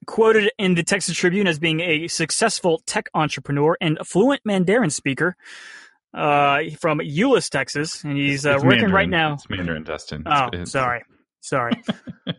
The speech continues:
Speaker 2: <laughs>
Speaker 1: My bad. Uh, anyway, he's working on gathering the forty-seven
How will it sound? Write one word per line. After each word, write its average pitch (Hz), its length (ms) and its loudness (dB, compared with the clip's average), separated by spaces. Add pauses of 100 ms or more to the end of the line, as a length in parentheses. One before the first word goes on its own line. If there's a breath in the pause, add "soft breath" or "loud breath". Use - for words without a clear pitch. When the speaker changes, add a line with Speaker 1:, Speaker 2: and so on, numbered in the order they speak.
Speaker 2:
<laughs> - 720 -20
Speaker 1:
My 147 240 2
bad. 139 400 0 (300 soft breath)
Uh, 156 380 4
anyway, 196 320 4
he's 214 140 2
working 240 260 4
on 208 160 2
gathering 196 300 2
the 175 80 -2
forty-seven 175 520 -2